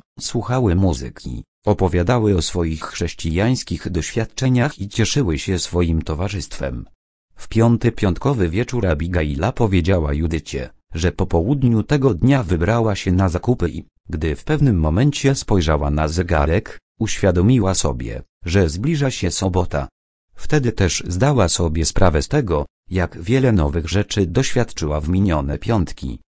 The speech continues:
jak uczyła się więcej o Bogu, rozwijała się i pogłębiała swoją wiarę. Czas święta sobotniego był dla niej okazją do edukacji i osobistego rozwoju.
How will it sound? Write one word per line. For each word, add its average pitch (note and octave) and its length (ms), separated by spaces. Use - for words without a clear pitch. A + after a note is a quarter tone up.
jak F2+ 300
uczyła C3+ 400
się G#2+ 200
więcej A2+ 520
o F#2+ 140
Bogu, E2+ 440
rozwijała B2 680
się - 160
i G#2+ 180
pogłębiała F2 800
swoją F2+ 440
wiarę. D2 460
Czas - 260
święta C3 540
sobotniego A#2+ 680
był E2 260
dla D2 240
niej C#2+ 220
okazją E2+ 580
do D2 240
edukacji G2 760
i E2 80
osobistego G2+ 680
rozwoju. F2+ 540